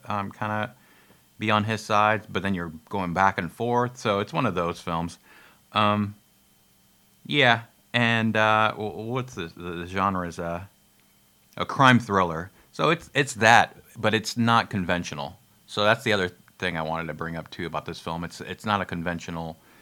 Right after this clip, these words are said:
crime thriller. It's not, uh, The Town or, um, something like that.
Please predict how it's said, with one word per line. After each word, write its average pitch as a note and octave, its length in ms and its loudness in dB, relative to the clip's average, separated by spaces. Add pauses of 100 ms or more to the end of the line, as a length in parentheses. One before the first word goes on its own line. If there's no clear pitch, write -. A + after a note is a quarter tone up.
(520)
crime G2 360 4
thriller. E2+ 420 -4
It's - 200 -10
not, F#2 360 0 (640)
uh, F2 220 -2
The F2+ 120 -4
Town F2 600 0 (140)
or, E2 480 -4 (640)
um, E2 360 -4
something F#2 300 -8
like E2 220 -8
that. E2 400 -4